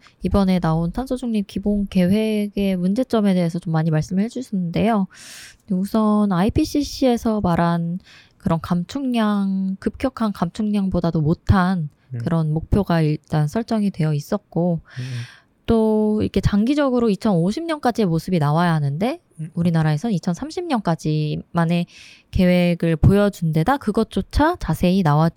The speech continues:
Speaker 1: 있지 않았고,
Speaker 2: 맞아요.
Speaker 1: 네, 또 이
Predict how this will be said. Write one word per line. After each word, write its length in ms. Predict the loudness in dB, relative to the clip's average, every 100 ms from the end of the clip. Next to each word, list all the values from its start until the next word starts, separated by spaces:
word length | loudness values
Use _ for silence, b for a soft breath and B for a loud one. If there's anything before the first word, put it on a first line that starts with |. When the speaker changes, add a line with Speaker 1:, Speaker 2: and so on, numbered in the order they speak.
| _
Speaker 1:
있지 240 | -12 -2 0
않았고, 720 | 2 0 -4 -2 2 2 0
Speaker 2:
맞아요. 340 | -4 -4 -6 -8 _ -2
Speaker 1:
네, 320 | 0 0 -4 -4
또 240 | 0 0 -2 B B B B -6
이 500 | 0 2 2 0 -2